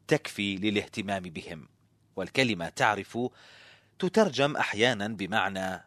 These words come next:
العلاقة الجسدية بين الرجل والمرأة، أو إلى المعرفة العميقة، أو إلى المعرفة الحميمة التي تنشأ بين الرجل والمرأة والتي تفضي إلى الحمل والولادة،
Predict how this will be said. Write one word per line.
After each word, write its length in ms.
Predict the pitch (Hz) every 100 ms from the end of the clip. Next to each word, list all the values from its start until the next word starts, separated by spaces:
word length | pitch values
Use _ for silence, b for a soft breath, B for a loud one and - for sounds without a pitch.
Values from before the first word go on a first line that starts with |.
| _ -
العلاقة 520 | 123 101 120 143 156
الجسدية 680 | 165 143 143 139 160 123 92
بين 300 | 82 123 101
الرجل 520 | 92 117 120 135 143
والمرأة، 760 | 98 101 95 107 107 - 87 - _ _ -
أو 200 | 131 139
إلى 240 | 131 104
المعرفة 520 | 92 101 107 104 -
العميقة، 760 | 95 80 92 127 127 120 117 123
أو 320 | 127 120 113 -
إلى 160 | 131
المعرفة 520 | 127 131 165 170 165
الحميمة 640 | 165 - 151 170 131 98 98 B -
التي 340 | 101 107 -
تنشأ 400 | 98 139 143 - 123
بين 360 | 104 107 120
الرجل 380 | 107 98 117 127
والمرأة 640 | 104 95 95 127 110 110 113 b b -
والتي 460 | 87 95 101 95 87
تفضي 580 | 147 113 95 104 101 98 -
إلى 140 | 165 87
الحمل 500 | 71 - 117 107 101 -
والولادة، 640 | 101 98 101 90 76 78